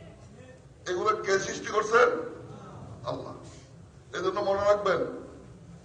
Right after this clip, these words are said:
যারা এই কোরআন পড়াপড়ির সাথে সংশ্লিষ্ট, মন্তব্য পড়া আর বুখারী শরীফ পড়া, এই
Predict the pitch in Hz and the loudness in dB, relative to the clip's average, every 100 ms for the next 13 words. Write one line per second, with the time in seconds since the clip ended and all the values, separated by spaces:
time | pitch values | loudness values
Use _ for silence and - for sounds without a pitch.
0 | - - - - - - 170 202 208 202 | -20 -20 -20 -20 -6 0 6 12 12 10
1 | 190 185 180 180 185 185 180 180 208 202 | 4 2 2 2 2 2 0 0 0 -2
2 | 208 214 208 208 214 180 175 - - - | -4 -2 -2 -2 -4 -6 -8 -8 -8 -10
3 | - - - - - - - - - 135 | -16 -18 -18 -20 -20 -20 -20 -20 -16 0
4 | 180 180 190 190 202 214 247 240 - - | 0 0 0 0 2 4 6 4 -2 -12
5 | - - - - - - - - - - | -16 -20 -20 -20 -20 -20 -20 -20 -20 -4
6 | 151 180 180 175 185 214 214 202 - 185 | 4 4 4 -2 -2 0 0 -2 -6 -8
7 | 175 143 - - - - - - - - | -6 -6 -8 -12 -16 -20 -20 -20 -20 -20
8 | - - - 175 | -20 -20 -6 -4